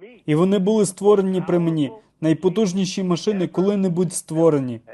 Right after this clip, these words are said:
І ніхто не знає, де вони перебувають. І ви маєте сказати: «Дивись, якщо ти згадаєш це слово ще раз,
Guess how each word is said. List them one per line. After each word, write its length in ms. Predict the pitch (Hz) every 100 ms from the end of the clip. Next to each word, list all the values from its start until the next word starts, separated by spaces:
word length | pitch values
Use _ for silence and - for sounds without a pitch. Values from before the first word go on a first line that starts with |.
| - -
І 80 | 170
ніхто 320 | 185 185 247
не 80 | 214
знає, 360 | 185 196 160
де 200 | 143 151
вони 200 | 151 147
перебувають. 840 | 139 147 139 139 135 127 120 - -
І 80 | 180
ви 120 | 226
маєте 380 | 220 220 208 185
сказати: 420 | 196 180 160 156
«Дивись, 460 | 151 196 175 - 160 - -
якщо 340 | 165 - 254
ти 140 | 247 220
згадаєш 520 | 175 196 220 214 185
це 120 | 196
слово 300 | 180 214 190
ще 260 | - - 190
раз, 320 | 165 156